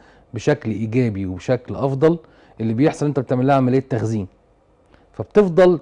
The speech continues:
تتراكم هذه الضغوط لحد ما بتوصل للحد الأقصى اللي أنت ما بتقدرش بعدين إنك أنت تستحمله. فاللي بيحصل إن بيحصل لك انهيار عصبي أو بتخرج عن شعورك، وبعد كده يبدأ الأمر يتطور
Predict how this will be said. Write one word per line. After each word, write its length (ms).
تتراكم 600
هذه 180
الضغوط 520
لحد 300
ما 80
بتوصل 500
للحد 400
الأقصى 520
اللي 160
أنت 160
ما 60
بتقدرش 520
بعدين 320
إنك 220
أنت 120
تستحمله. 460
فاللي 220
بيحصل 280
إن 80
بيحصل 340
لك 200
انهيار 260
عصبي 580
أو 220
بتخرج 540
عن 180
شعورك، 560
وبعد 320
كده 160
يبدأ 240
الأمر 320
يتطور 520